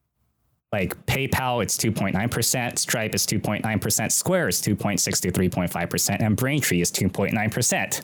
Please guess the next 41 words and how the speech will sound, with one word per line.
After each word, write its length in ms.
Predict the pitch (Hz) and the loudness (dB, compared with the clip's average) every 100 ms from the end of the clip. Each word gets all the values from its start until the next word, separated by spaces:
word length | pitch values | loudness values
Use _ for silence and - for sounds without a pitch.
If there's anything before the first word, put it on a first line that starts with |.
| - | -6
But 160 | - 95 175 | -4 -4 -4
Apple 500 | 226 233 101 98 - | -4 -2 0 2 2
and 240 | 104 101 | 2 2
Google 540 | 127 175 110 101 139 147 | 4 4 2 2 2 0
charges 420 | - 104 190 - | 0 2 2 2
thirty 320 | 208 226 190 | 2 4 2
percent. 640 | - 92 80 - - - - _ _ _ _ _ _ _ _ | 2 0 0 -2 -4 -6 -8 _ _ _ _ _ _ _ _
And 880 | 110 107 110 107 107 113 110 - - _ _ _ _ _ _ | -2 0 0 2 2 2 -2 -4 -16 _ _ _ _ _ _
they 80 | 117 | -2
say, 260 | - 117 110 | 0 2 2
like, 400 | 107 101 - 82 - _ _ _ _ _ | 2 0 -2 -4 -8 _ _ _ _ _
"That's 220 | 127 - | -4 -2
not 180 | 147 123 | -2 0
fair." 480 | - 120 143 214 220 - _ _ _ - 123 | 0 0 2 4 2 0 _ _ _ -8 -2
Uh, 600 | 113 107 101 98 107 120 - - _ | 0 2 2 2 2 2 -2 -14 _
and 460 | 120 113 117 113 113 | -2 0 2 4 4
what 80 | |
do 40 | 117 | 2
you 40 | |
call 200 | - 123 | 0 0
it? 40 | 120 | 0
What's, 220 | 156 - | 0 0
what's, 260 | 185 185 - | 0 -2 0
what's, 220 | 190 - 185 - | 0 0 -2 -2
what's 180 | 175 | 0
great 240 | - 214 240 | 2 2 2
about 320 | 180 147 - - | 2 0 -2 -10
what 160 | - 127 | -4 -2
I 120 | 135 | -2
think 340 | 127 107 92 101 | -2 -2 -2 0
is, 320 | 98 95 - 147 | 0 0 -2 -2
I, 200 | 185 220 | -2 2
I 40 | |
don't 120 | 262 | 2
know 100 | 226 | 4
if 140 | 160 - | 2 0
T 220 | - 147 | 2 2
is 80 | 120 | 2
allowed 300 | 110 117 - | 2 0 0
to 60 | |
speak 420 | - - 95 107 | 0 0 0 0